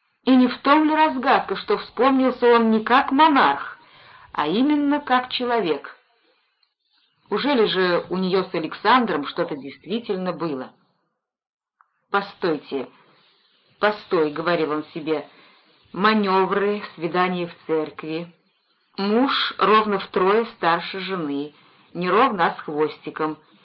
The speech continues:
И жена — совершенный ребёнок, глядящий на императора именно как на божество. А ведь такие истории, эти августейшие шалости — это же царская повседневность.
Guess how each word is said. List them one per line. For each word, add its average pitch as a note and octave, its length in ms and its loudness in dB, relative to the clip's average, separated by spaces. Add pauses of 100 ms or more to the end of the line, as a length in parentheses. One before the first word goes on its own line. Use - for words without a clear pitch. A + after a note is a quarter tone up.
(240)
И F#3+ 200 2
жена — G3+ 440 0
совершенный A#3+ 640 0
ребёнок, F#3 720 -2
глядящий G3+ 580 -2
на G3 160 -6
императора G3 640 0
именно G#3+ 400 -4
как G3+ 240 -4
на G#3 100 -6
божество. F3+ 840 -8 (960)
А E3 100 -6
ведь D#3 160 -10
такие G3+ 440 -2
истории, G#3+ 760 -2 (460)
эти F#3+ 240 0
августейшие G3 1000 2
шалости — G#3 680 0
это D3 340 -4
же D3+ 420 -4
царская E3+ 460 -2
повседневность. D#3+ 1040 -6